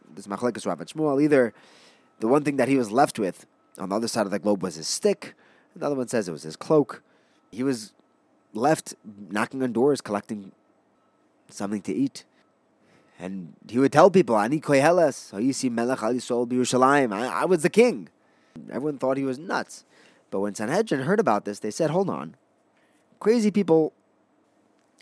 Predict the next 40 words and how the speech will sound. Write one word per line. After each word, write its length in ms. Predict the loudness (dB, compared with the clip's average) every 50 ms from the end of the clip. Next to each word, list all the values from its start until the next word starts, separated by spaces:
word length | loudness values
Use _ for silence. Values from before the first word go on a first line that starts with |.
| _ 4
don't 240 | 6 6 6 6
stick 240 | 2 2 2 2 2
with 120 | 2 0 0
the 80 | -2
same 280 | -4 -2 -2 -4 -4 -4
story." 640 | -6 -6 -4 -2 -2 -2 -2 -4 -6 -8 -12 -16 _ _ _ -6
And 60 | -2
he's 100 | -2 0
been 160 | 0 0 0 0
saying 280 | 2 0 0 0 0
the 60 | -2
exact 520 | -4 -4 -4 0 2 2 2 2 0 _ _ _
same 360 | -12 -8 -8 -6 -6 -8 -10
story 260 | -8 -6 -4 -2 0
wherever 280 | 0 0 0 0 0 -2
he 80 | 0 4
goes. 400 | 6 6 6 6 4 -2 -6 -12 -16 -20 -20 -20 _ _ -20 -20 -20 -16 _ 2
Ashmedai 540 | 4 4 4 4 2 0 0 0 -2 -4 -8 _ _ _ 0
took 120 | 2 2
his 120 | 2 2 0
place 340 | 2 2 2 2 0 -4 -6 -4
in, 440 | 0 0 2 0 0 -2 -6 -12 -16 _ _ _ _ _ _ _ _
on 160 | -6 -6 -6
the 60 | -4 2
throne, 360 | 6 8 10 10 10 8 6
so 300 | 4 6 8 10 10 8
no 160 | 8 8 8
one 140 | 8 8 6
had 220 | 4 4 2 2 2
any 420 | 0 0 2 2 2 0 -2 -4 _ _ _ _ _ _ _ _ _ _ _ _ _ _ _ _ -16
thought 360 | 0 6 8 8 8 8 6
that 120 | 0 -2
this 160 | -2 -2 -2 0
was 300 | 0 0 0 -2 -6 -10 -6
Shlomo 340 | 0 4 4 4 4 2 -2
HaMelech. 320 | -4 -6 -8 -8 -10 -14 _ _ _ _ _ _ _ _ _ _ _ _ -16
So 180 | -4 -2 2
the 360 | 4 6 8 8 8 8 6 6
Sanhedrin 420 | 4 2 4 4 4 4 4 2
investigated. 640 | 4 4 2 2 0 -2 -4 -4 -6 -6 -8 -12